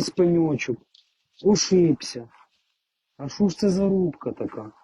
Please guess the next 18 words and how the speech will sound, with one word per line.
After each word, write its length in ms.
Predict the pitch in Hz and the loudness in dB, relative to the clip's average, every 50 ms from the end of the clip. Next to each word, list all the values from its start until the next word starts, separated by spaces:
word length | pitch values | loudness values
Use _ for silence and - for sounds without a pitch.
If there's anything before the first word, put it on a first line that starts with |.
| _ _ _ _ _ - - - _ _ _ _ _ - - _ _ _ _ | _ _ _ _ _ -20 -20 -20 _ _ _ _ _ -18 -18 _ _ _ _
Дивіться, 400 | 123 135 147 135 113 - - - | 0 2 2 2 2 -2 -6 -8
який 220 | - - - - | -8 -6 -6 -6
пеньок. 460 | - - 110 104 98 87 82 - - - | -6 -6 -8 -10 -10 -10 -12 -16 -12 -10
Раз. 540 | 110 131 135 120 95 - - - - - - _ _ _ _ _ _ _ - _ _ _ - - - | -8 -8 -8 -10 -12 -14 -14 -16 -16 -16 -18 _ _ _ _ _ _ _ -20 _ _ _ -18 -14 -12
Зараз 160 | 135 131 113 | -8 -4 0
ми 120 | 143 147 127 | 0 0 2
подивимося, 440 | 147 151 139 165 156 151 139 120 - | 2 2 4 4 4 4 4 2 0
що 180 | - - 147 | 0 0 0
це 160 | - - 139 | 2 2 2
за 100 | 127 139 | 2 4
рубка. 440 | 143 143 151 143 123 98 - - - - _ _ - - _ - - _ _ _ _ _ _ _ _ _ _ _ - - - - - - - - - _ - - | 4 4 6 4 2 2 -2 -10 -20 -20 _ _ -20 -20 _ -20 -20 _ _ _ _ _ _ _ _ _ _ _ -20 -20 -20 -20 -20 -20 -20 -20 -20 _ -12 0
Прохідна 600 | - 170 208 165 - 208 196 165 151 190 202 208 180 | 4 4 4 4 4 2 2 4 4 2 2 2 2
чотири 480 | - - 151 - - 180 170 170 165 | 2 2 2 4 4 4 4 4 4
і 80 | 160 156 | 4 4
один, 520 | 151 147 143 123 110 117 110 107 104 104 | 4 2 2 2 0 -2 -2 -2 -4 -8
двадцять 420 | 98 127 139 160 170 - - 147 - | -8 -8 -6 -6 -6 -6 -6 -8 -6
третій 420 | - 139 139 123 - - 120 110 | -4 -4 -6 -6 -4 -4 -6 -4
рік. 420 | 101 101 101 98 - - - - | -4 -6 -8 -10 -12 -18 -20 -20